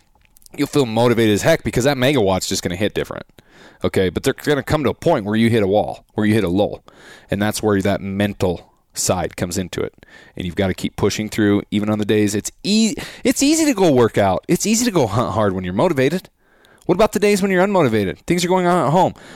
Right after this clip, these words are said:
It's a hundred degrees. There's no animals moving. You know, um, you know, it, it, things seem or feel mundane at the gym. That's when you figure out who you are and what you're made of. So,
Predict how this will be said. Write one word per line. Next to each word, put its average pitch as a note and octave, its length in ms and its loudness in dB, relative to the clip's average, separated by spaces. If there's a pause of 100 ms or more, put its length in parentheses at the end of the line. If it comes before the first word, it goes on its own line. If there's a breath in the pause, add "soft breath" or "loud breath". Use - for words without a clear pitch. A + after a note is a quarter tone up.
(140)
It's C3 140 0
a D#3 60 2
hundred F3 180 2
degrees. D3+ 360 2
There's A#2 160 0
no D#3+ 140 2
animals C#3+ 380 0
moving. F2 320 -6 (840 soft breath)
You B2 100 0
know, B2 220 0 (380 loud breath)
um, G2+ 520 0 (640)
you B2+ 80 4
know, A2+ 220 2
it, A2 160 0 (180)
it, - 200 -6
things D3+ 420 -2 (240)
seem C#3+ 460 0
or A#2 120 2
feel B2+ 320 2
mundane A#2 640 -2 (480)
at B2 120 -4
the G2+ 80 -12
gym. A#2 220 -2 (580)
That's - 440 -2 (300)
when G#2 420 -2 (460)
you G2 80 -6
figure G2+ 260 0
out G2 220 -2
who A2 140 0
you F#2+ 160 2
are F#2 120 0
and E2+ 80 -4
what F2 140 -8
you're E2+ 80 -8
made A1+ 140 -8
of. - 160 -10 (600)
So, G2+ 300 0